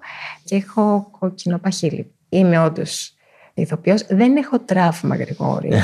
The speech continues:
Speaker 1: Απλά είναι μια επιλογή του παρελθόντος που δεν αξιοποιήθηκε.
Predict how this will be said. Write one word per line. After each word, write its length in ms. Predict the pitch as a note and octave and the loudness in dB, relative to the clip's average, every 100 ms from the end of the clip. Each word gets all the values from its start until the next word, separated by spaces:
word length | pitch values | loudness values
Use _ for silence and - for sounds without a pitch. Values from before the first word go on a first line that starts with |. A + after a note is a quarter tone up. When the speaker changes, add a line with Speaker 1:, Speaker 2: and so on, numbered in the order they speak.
| D#2 - - - | 0 -10 -16 -2
Speaker 1:
Απλά 320 | A#3+ A#3+ E4+ D#4 | 0 4 4 4
είναι 200 | D4 C#4 | 4 4
μια 160 | C#4+ | 4
επιλογή 480 | C#4 C4+ A#3+ A3+ A3 | 2 2 4 6 6
του 120 | A#3 | 2
παρελθόντος 800 | A#3 F3+ E3+ E3+ F3+ G3+ D4+ F4 | 2 2 2 2 2 2 2 0
που 200 | - - | -4 -4
δεν 260 | B3+ C4 C4 | 0 0 0
αξιοποιήθηκε. 920 | A3+ - G#3+ G#3+ F#3+ E3 E3+ - F3 | -4 0 -2 2 2 2 -2 -8 -8